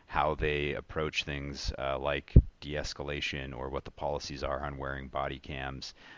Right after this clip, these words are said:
uh, to make sure that those policies are followed and so that the police who are there to actually serve and protect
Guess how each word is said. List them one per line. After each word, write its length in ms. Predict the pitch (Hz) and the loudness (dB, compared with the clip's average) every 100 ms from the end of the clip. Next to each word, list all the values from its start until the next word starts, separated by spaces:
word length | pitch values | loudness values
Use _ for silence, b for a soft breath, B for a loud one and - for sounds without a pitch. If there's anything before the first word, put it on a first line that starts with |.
| B | B
uh, 180 | - 64 | -4 -2
to 140 | - 80 | 2 2
make 220 | 71 73 | 2 0
sure 160 | - 78 | 0 2
that 240 | 71 - | 0 0
those 220 | 73 69 | -2 -2
policies 480 | - 80 73 - 78 | 0 2 2 0 -4
are 80 | 73 | -4
followed 540 | 65 - 73 92 120 104 | -4 0 4 6 6 6
and 200 | 76 76 | 2 2
so 140 | 80 | 2
that 220 | 73 65 | 4 0
the 120 | - 65 - | -4 -8 -10
police 460 | - 76 85 - | -6 -2 2 2
who 100 | 87 | 2
are 160 | 73 69 | 0 0
there 240 | 76 76 | 2 2
to 160 | 69 - | 0 -2
actually 340 | 67 - 71 | -4 -2 -4
serve 220 | 69 76 | -4 -4
and 140 | 67 67 | -6 -10
protect 440 | 73 - 73 - | -10 -4 -4 -4